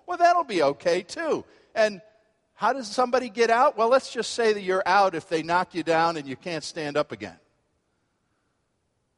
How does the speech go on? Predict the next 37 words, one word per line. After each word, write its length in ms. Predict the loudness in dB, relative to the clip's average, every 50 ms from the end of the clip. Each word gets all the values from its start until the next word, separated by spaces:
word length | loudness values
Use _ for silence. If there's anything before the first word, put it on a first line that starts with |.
| _ _
What 200 | -8 -8 -8 -6
kind 240 | -6 -6 -6 -6 -6
of 80 | -8
a 40 | -8
game 280 | -8 -6 -6 -6 -6 -8
would 120 | -8 -6
baseball 540 | -6 -6 -6 -6 -8 -8 -6 -6 -6 -8 -10
be? 220 | -18 -20 -20 _ _ _ _ _ _ _ _ _ _ _ _ _ _ _ _ _ _ _ _ _ _ _ _
Complete 380 | -20 -20 -18 -14 -12 -12 -12 -10
chaos. 480 | -8 -4 -2 0 0 0 0 -2 -4 -6
As 160 | -10 -10 -10
you 100 | -10 -8
know, 200 | -4 -2 -2 -2
it's 160 | -2 -4 -8
a 40 | -8
game 300 | -6 -6 -6 -4 -4 -6
of 100 | -8 -6
very 240 | -2 -2 -2 -2 -2
precise 720 | -4 -6 -8 -8 -8 -6 -6 -6 -4 -6 -6 -8 -10 -10
rules, 540 | -8 -6 -4 -4 -4 -4 -6 -8 -10 -10
and 180 | -8 -8 -8 -10 _ _ _ _
it's 160 | -8 -6 -6 -6
a 60 | -6
game 300 | -4 -2 -2 -2 -2 -2
of 220 | -2 -4 -4 -6 _ _ _ _ _ -10
inches, 760 | -6 -6 -6 -6 -4 -2 0 0 0 0 0 -4 -10 -12 -10 -8
you 60 | -6
know, 140 | -4 -4 -4
touching 460 | -4 -6 -6 -8 -8 -8 -10 -12 -8
the 120 | -6 -6 -4
bag 340 | -2 -2 -2 -2 -4 -6 -6 -10 _
just 340 | -10 -8 -8 -6 -8 -10 -12
before 340 | -14 -16 -12 -8 -8 -6 -6
the 100 | -6 -8
throw 360 | -8 -6 -4 -2 -2 -2 -2
gets 320 | -2 -4 -4 -4 -6 -10 -14
there. 240 | -14 -14 -16 -18